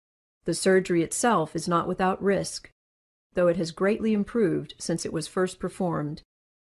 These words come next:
and there is some possibility of damage to facial nerves. Another disadvantage of a cochlear implant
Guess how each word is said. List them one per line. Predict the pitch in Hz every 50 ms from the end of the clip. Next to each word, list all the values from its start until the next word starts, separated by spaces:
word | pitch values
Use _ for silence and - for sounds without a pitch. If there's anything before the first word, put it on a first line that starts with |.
| _ -
and | 170 170 165
there | 175 175 170
is | 165 -
some | - 208 208 214
possibility | 208 214 190 180 - 175 156 180 170 170 160 165
of | 165 156
damage | - 190 185 185 170 156 147 147 - - -
to | - 175
facial | - 214 214 202 - - 165
nerves. | 156 151 147 143 147 147 143 - - - - _ _ _ _ _ _ _ _ _ _ _ _ _ _ _ _ _ _ _ _ _ _ _ _ -
Another | - 202 214 240 247 254 202
disadvantage | - - 233 262 - - 185 - - 165 160 160 160 165 160 - -
of | 185 160
a | 175
cochlear | 175 - 175 175 175 - - 180 170 165 -
implant | - 180 170 - - 180 170 175 190 214 -